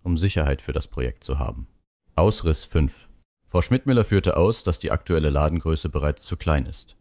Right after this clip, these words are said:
An Getränken kann bei weitem nicht das angeboten werden, was ein Rewe in Hohenlinden zum Beispiel führt.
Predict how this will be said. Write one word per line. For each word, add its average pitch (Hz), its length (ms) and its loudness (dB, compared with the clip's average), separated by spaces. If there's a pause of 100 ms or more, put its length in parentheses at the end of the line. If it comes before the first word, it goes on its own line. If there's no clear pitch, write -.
(560)
An 87 140 -2
Getränken 117 480 0
kann 92 200 2
bei 80 120 4
weitem 87 300 2
nicht 80 180 0
das 82 160 0
angeboten 76 540 -2
werden, 76 280 0
was 73 140 0
ein 73 140 0
Rewe 82 280 2
in 78 200 0
Hohenlinden 90 560 0
zum 69 160 -6
Beispiel - 320 -6
führt. - 360 -10